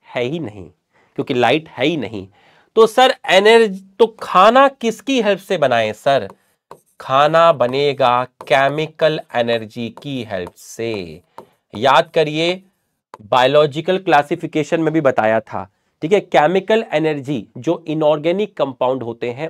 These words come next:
उनके ऑक्सीडेशन से जो एनर्जी प्राप्त होती है उस एनर्जी को बोलते हैं केमिकल एनर्जी।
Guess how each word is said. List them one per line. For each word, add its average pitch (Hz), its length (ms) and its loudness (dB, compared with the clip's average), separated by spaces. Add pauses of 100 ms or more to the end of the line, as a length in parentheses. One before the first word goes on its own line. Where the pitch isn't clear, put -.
उनके 139 340 -8 (120)
ऑक्सीडेशन 135 720 -8
से 156 180 -10
जो 131 140 -8
एनर्जी 135 460 -8
प्राप्त 123 380 -8
होती 101 240 -12
है 110 220 -8 (500)
उस 143 240 -8
एनर्जी 139 400 -4
को 165 160 -4
बोलते 113 320 -6
हैं 135 200 -12
केमिकल 117 560 -6
एनर्जी। 85 420 -12